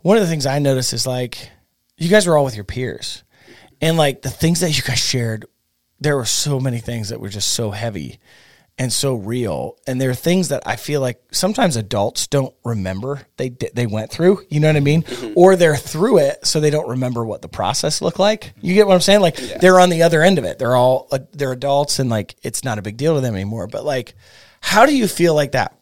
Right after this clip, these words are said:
Speaker 1: factors into, like, you opening up to adults? Like, have you, have you, do you guys have trouble, like, sharing with adults, "Hey, I'm feeling this way or I'm feeling that way"?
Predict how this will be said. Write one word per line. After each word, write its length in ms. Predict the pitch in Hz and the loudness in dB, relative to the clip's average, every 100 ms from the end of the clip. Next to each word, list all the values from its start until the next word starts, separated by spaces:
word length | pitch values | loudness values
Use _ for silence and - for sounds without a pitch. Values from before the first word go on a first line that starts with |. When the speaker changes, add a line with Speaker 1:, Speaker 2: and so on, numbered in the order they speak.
| _ | _
Speaker 1:
factors 500 | - 131 127 131 113 | -2 -2 -2 -6 -4
into, 380 | 117 104 107 123 | -4 -4 -6 -6
like, 320 | 104 95 - | -4 -6 -8
you 160 | 135 | -6
opening 320 | 135 131 107 104 | -4 -2 -4 -4
up 140 | 101 | -6
to 140 | - 98 | -8 -10
adults? 560 | 78 80 - - - | -8 -8 -8 -10 -8
Like, 240 | - 98 - - | -8 -8 -12 -10
have 140 | 135 | -4
you, 160 | 160 170 | -2 -2
have 160 | 131 151 | -4 -6
you, 160 | 196 | -8
do 140 | 139 139 | -8 -2
you 40 | |
guys 140 | 170 | 0
have 140 | 220 214 | 0 -2
trouble, 340 | 135 131 139 | -2 0 -2
like, 260 | 110 107 - _ _ _ _ _ | -4 -8 -14 _ _ _ _ _
sharing 400 | - - 143 156 | -4 0 2 2
with 140 | 156 135 | 2 0
adults, 320 | 127 123 127 | 0 -2 -2
"Hey, 180 | - 101 | -2 -2
I'm 60 | 104 | -2
feeling 260 | 101 104 107 | -4 -6 -6
this 180 | 113 | -8
way 140 | - 113 | -6 -6
or 60 | |
I'm 80 | 101 | -6
feeling 220 | 101 104 | -6 -8
that 180 | 95 98 | -6 -8
way"? 260 | - 151 | -6 -6